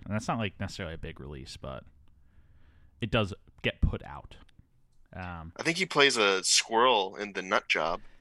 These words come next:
Speaker 1: He does. The Nut Job is his last movie for five years until he comes <laughs> back in twenty nineteen. Uh,
Speaker 2: Drove him nuts.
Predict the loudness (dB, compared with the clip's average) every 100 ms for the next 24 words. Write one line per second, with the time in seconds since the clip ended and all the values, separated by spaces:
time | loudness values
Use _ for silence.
0 | -8 -4 2 4 4 4 2 4 4 4
1 | 2 0 -2 2 2 2 2 0 2 0
2 | -4 -6 -4 -2 -2 -4 -8 -8 -10 -10
3 | -8 -2 4 6 6 6 4 4 4 2
4 | 4 2 4 4 0 -4 -8 -8 -14 -20
5 | -20 _ _ _ _ _ _ _ _ -20
6 | -20 _ _ _ -10 -2 0 0 -2 -6
7 | _ _ 2 6 8 8 4 6 6 6
8 | 4 2